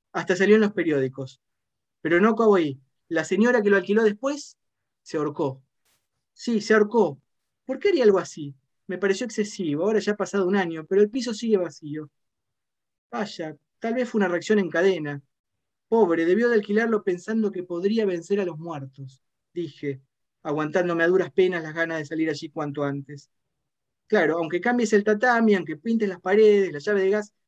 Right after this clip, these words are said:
siempre seguirá en el mismo lugar. Mira, ahí está". La gente señaló hacia una esquina de aquella habitación de cuatro tatamis y medio.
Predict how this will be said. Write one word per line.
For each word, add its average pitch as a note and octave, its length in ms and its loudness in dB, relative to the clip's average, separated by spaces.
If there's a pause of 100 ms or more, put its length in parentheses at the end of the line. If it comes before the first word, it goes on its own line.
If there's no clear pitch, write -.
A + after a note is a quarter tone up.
(120)
siempre B3+ 460 -4
seguirá G3 300 2
en G3+ 80 2
el F3+ 120 -2
mismo F3+ 300 -6
lugar. C#3 380 -4 (720)
Mira, C#3+ 420 -6 (540)
ahí F3 200 -2
está". C#3+ 380 -10 (800)
La C#3 140 -6
gente F#3 320 -2
señaló D#3 340 -6
hacia D#3+ 180 -10
una D3+ 100 -8
esquina F3+ 320 -8
de D#3 80 -6
aquella D#3 240 -8
habitación D3+ 380 -8
de D#3 120 -10
cuatro D#3 300 -6
tatamis C#3+ 400 -8
y C#3+ 60 -8
medio. C#3 400 -8